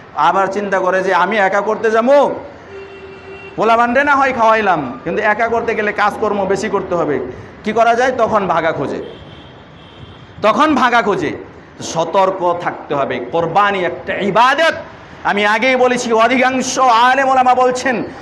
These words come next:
আল্লাহ পাক রব্বুল আলামিনের কোরআন অনুযায়ী হাদ-, আল্লাহ নবী সাল্লাল্লাহু আলাইহি সাল্লামের হাদিস অনুযায়ী কোরবানিটা ওয়াজিব। যেহেতু আল্লাহ পাক রব্বুল আলামিন বলছেন, "ফাসাল্লি লিরাব্বিকা ওয়ানহার", তোমরা সালাত আদায় করো এবং কোরবানি করো।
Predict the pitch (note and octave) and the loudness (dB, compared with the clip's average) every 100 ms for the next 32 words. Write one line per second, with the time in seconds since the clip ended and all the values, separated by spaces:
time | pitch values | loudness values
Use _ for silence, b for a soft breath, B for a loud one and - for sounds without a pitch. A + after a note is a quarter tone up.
0 | B - A3+ C4 C4+ C4 C4 C4 C4 - | B 0 2 4 2 2 2 2 2 2
1 | B3+ C4 C4 B3+ B3+ C4 C4+ C4 C4 B3 | 2 4 4 6 4 4 2 0 2 4
2 | B3+ C#4+ D4+ D4+ C#4+ C4+ A#3 G#3+ A3+ A3 | 6 6 4 4 4 2 4 2 2 0
3 | A3+ A#3+ G#3+ B3 A#3 G#3 G#3 G#3 G3+ G3+ | 2 0 -2 -2 -2 0 2 0 0 -2
4 | G3 F#3 F#3+ C4 A3+ A3 G3+ F#3+ F#3 F#3+ | -2 0 0 0 -2 -2 0 -2 -2 -2
5 | F#3+ F#3 F3+ F3+ D#3+ E3+ F#3 F#3 F3+ D4+ | 0 0 -4 -2 0 4 6 6 4 0
6 | - - B B B F3 A3+ A3 A#3 E4 | -4 -6 B B B 0 2 4 4 4
7 | F4+ E4+ C4 C4 B3+ B3 A#3 A3+ A#3 G#3+ | 2 2 2 2 2 4 4 2 0 0
8 | G#3+ G#3+ A#3+ A3+ G#3+ G#3 G#3 G3 F#3 C4+ | -2 2 2 4 2 2 2 4 4 4
9 | D#4 - C4 B3+ A3 G3+ F#3+ - D4 C#4 | 2 -2 -2 2 4 4 2 0 2 2
10 | D3 B B B F#3+ G3+ F#3+ F3 B B | 0 B B B -2 2 2 2 B B
11 | - F#3+ G3+ G3+ - F3 G3 G3+ F#3+ F3+ | 0 2 4 4 2 2 4 2 2 2
12 | F#3 F3 F3 - E3+ E3+ E3 D#3+ D3+ C#3+ | 2 4 2 0 -2 2 2 2 0 -2
13 | C#3 C3 A2 | -2 -2 -2